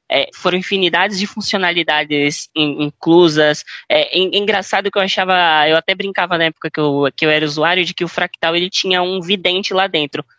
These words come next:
Porque quando a gente pensava em sugerir alguma melhoria, uma semana depois já vinha o comunicado no e-mail de que a melhoria tava implantada. É, era até engraçado, porque a, o, e-, esse, inclusive, é outro diferencial da Fractal, porque todo o time da Fractal, ele, ele é,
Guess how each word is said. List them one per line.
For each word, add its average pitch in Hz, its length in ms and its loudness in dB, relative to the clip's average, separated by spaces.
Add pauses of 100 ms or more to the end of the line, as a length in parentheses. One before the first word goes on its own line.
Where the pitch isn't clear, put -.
(180)
Porque 180 280 0
quando 220 200 0
a 220 40 4
gente 226 240 -2
pensava 294 1040 0
em 226 80 -2
sugerir 214 520 0
alguma 202 260 -2
melhoria, 202 720 2
uma 240 200 0
semana 233 380 0
depois 214 380 -2
já 214 180 0
vinha 214 160 -4
o 208 40 -4
comunicado 202 540 -2
no 196 100 -2
e-mail 196 320 2
de 202 120 -8
que - 100 -2
a 208 60 0
melhoria 196 380 0
tava 196 180 -4
implantada. 190 720 0 (440)
É, 170 640 2
era 175 120 2
até 190 140 -2
engraçado, 196 680 -2
porque 170 560 -2 (320)
a, - 260 -4
o, 170 300 4 (300)
e-, 185 280 0
esse, 247 220 -6
inclusive, 208 540 -2
é 208 80 2
outro 220 280 -2
diferencial 214 560 0
da 196 120 -2
Fractal, 190 480 -2
porque - 260 -2
todo 202 220 -2
o 220 60 -2
time 233 340 -2
da 220 80 2
Fractal, 208 480 -4
ele, 208 240 -2
ele 196 200 0
é, 247 260 0